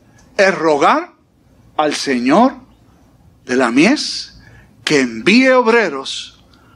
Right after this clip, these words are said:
a su mies. Cuando yo viví en el sur de California, vi una dinámica que yo en Puerto Rico no la había visto.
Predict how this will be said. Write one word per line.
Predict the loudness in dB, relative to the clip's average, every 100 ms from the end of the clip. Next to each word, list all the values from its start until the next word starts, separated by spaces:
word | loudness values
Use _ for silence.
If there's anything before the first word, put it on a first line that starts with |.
| _ _ _
a | -4 -4
su | -6 -8
mies. | -10 -10 -8 -8 -10 -10 -14 -18 _ _ _ _ _ -4
Cuando | 0 2
yo | 2
viví | 2 2
en | 2
el | 0
sur | 0 2
de | 2
California, | 2 0 2 2 2 0
vi | 0 0 0 -2 -4
una | 0 0 2
dinámica | 2 2 2 2
que | 2 4
yo | 4 2
en | 0
Puerto | 0 2 2
Rico | 2 2 2
no | 2
la | 2
había | 2 2
visto. | 0 -4 -6 -10